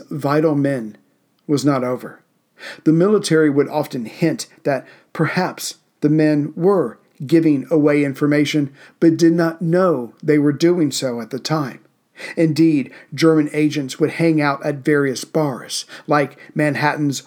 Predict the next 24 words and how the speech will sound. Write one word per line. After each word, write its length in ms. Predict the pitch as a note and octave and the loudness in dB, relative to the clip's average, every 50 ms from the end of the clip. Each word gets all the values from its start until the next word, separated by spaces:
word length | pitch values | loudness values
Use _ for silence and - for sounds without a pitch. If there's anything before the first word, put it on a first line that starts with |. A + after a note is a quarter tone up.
| - - | -8 -2
Old 240 | - D3+ D3+ D3 D3+ | 0 0 0 0 -2
Hamburg 680 | - D#3 D#3 D3+ C#3+ C3 B2 A2+ G#2 G2 G2 - - - - - | -2 0 0 0 0 -2 -4 -6 -8 -8 -12 -16 -20 -20 -14 -4
or 200 | - F3 D#3+ D#3 | 2 4 4 4
the 80 | C3+ C#3 | 4 0
Highway 420 | - - - E3 D#3+ D3 D3+ C#3 | -4 -2 -2 0 2 2 2 0
Tavern 580 | C3 - - - D3 C#3+ C#3 C#3 C3+ B2+ B2 A#2+ - | -2 -4 -4 -4 -4 -2 -2 -4 -4 -6 -6 -8 -4
in 160 | D3+ D3 C#3+ | -2 -2 -2
Jersey, 520 | C3 D3+ D#3+ D#3 D3 - A2 F#2+ G2 - _ _ - - | 2 2 2 2 2 0 -4 -10 -12 -16 _ _ -12 -4
or 320 | - F3 E3+ E3 C#3+ B2+ - | 0 2 4 4 2 0 -4
Schmidt's 600 | - - - - - F#3 F3 C3+ A2 - - - _ _ _ - | -8 -6 -6 -2 0 0 0 0 0 -6 -12 -12 _ _ _ -2
in 140 | D3+ D#3 C#3+ | 0 0 2
Bayonne, 600 | D#3 D3 C#3+ D3 D#3 E3 D#3+ C#3+ A#2+ A2 A2 - _ _ _ _ - | 2 2 2 2 2 2 2 2 -2 -6 -12 -16 _ _ _ _ -6
New 200 | D3+ C#3+ C#3 C3 | -4 -2 -2 -2
Jersey. 500 | A#2+ B2+ A#2+ A2+ G#2 - - - - _ _ _ _ _ _ _ _ _ _ _ - | -4 -6 -10 -8 -10 -12 -12 -14 -16 _ _ _ _ _ _ _ _ _ _ _ -2
But 220 | E3 D3 - - | -2 -2 -2 -6
time 300 | - - E3 E3+ E3 D#3+ | -4 -2 0 0 2 2
would 160 | D#3+ D#3 D3+ | 2 0 0
show 400 | - - E3+ D#3 D3+ C#3+ C3+ C3+ - - - - - _ - | 0 0 0 2 2 0 -4 -6 -10 -20 -20 -20 -12 _ -2
that 220 | D#3+ D3+ D3 D3 - | -2 -2 -2 -4 -2
any 240 | E3+ E3+ F3 F#3+ F#3 | 0 0 0 0 -2
successful 680 | - - F3 D#3+ - - E3 D#3 C#3+ - - D3+ C#3+ - | -4 -4 -6 -4 -2 -2 -2 0 -2 -2 -6 -6 -6 -2
intelligence 680 | D#3 D#3 D3 - - C#3+ C#3+ C#3+ C3+ B2+ C3 G#2+ - | -2 -2 -2 -2 -2 0 0 0 -2 -4 -6 -8 -8
picked 300 | - - D3+ - - - | -6 -4 -6 -4 -2 -2
up 220 | E3+ G3 G3+ G3+ | -2 -2 -2 -6